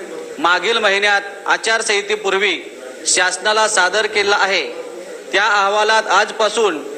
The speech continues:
टप्प्याटप्प्याने शिक्षक शिक्षकेतर कर्मचारी सेवानिवृत्त होणार आहेत, त्या वर्षानुसार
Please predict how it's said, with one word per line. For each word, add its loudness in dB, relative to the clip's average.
टप्प्याटप्प्याने 0
शिक्षक -2
शिक्षकेतर -2
कर्मचारी 0
सेवानिवृत्त -2
होणार 2
आहेत, 0
त्या 2
वर्षानुसार 0